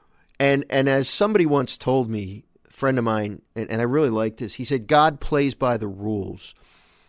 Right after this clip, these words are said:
In other words, he, the world is the world. The world has, you know, has, has fallen. There's sin, there's suffering, there's evil.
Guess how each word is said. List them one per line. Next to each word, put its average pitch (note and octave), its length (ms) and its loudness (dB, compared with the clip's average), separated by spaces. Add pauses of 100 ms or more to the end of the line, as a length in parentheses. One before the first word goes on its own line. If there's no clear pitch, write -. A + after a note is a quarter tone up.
(200)
In A#2+ 80 -6
other C3 140 2
words, B2+ 180 2
he, B2 140 -12
the G2+ 400 -6
world E3+ 500 6
is E3 260 4
the D#3 100 2
world. G2+ 400 0
The A2+ 100 -4
world D3+ 540 2
has, G#2+ 320 -8 (120)
you A2 140 -8
know, G2+ 340 -10
has, G#2 400 -14
has G2+ 140 -8
fallen. C#3+ 680 2
There's G#2+ 160 -10
sin, D3 320 -2
there's A2 140 -6
suffering, C3 380 -2
there's G#2 240 -4
evil. A#2+ 440 -4